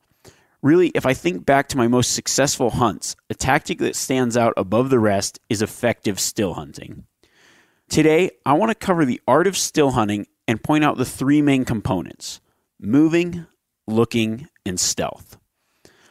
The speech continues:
I've taken most species that I've hunted using these tactics. Includes mule deer, black-tailed deer, whitetails, elk, as well as axis deer, fallow deer, red stag, and some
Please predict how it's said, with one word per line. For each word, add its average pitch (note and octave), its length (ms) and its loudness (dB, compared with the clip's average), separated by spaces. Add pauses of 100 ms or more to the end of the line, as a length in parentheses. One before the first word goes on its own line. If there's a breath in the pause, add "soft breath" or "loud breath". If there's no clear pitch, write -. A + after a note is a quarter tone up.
(140)
I've C3 140 4
taken E3 420 2
most D#3 320 4
species C3+ 480 0
that A#2+ 100 4
I've G#2+ 160 2
hunted G2+ 460 0
using B2 380 2
these A2 180 0
tactics. - 680 -6 (380 soft breath)
Includes C3+ 420 0
mule D#3 380 2
deer, D3 260 4
black-tailed B2+ 600 2
deer, B2 320 4
whitetails, B2 880 2 (200)
elk, B2+ 400 2 (180)
as B2 140 2
well C#3+ 160 6
as B2+ 100 0 (100)
axis B2 460 2
deer, B2 560 2
fallow B2 380 2
deer, A#2+ 300 2
red B2 280 2
stag, A2 520 0 (340 soft breath)
and A#2 140 -2
some C#3 180 2